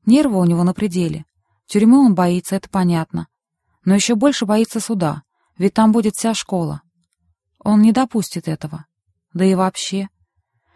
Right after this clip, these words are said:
Все это пустая трата времени. Девочку убил не Сережа. Надо искать настоящего убийцу. Вы бы лучше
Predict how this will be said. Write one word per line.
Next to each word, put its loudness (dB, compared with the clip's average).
Все 0
это 0
пустая -4
трата -2
времени. -2
Девочку -2
убил 0
не 2
Сережа. -6
Надо 4
искать -4
настоящего -2
убийцу. -6
Вы 2
бы -2
лучше -2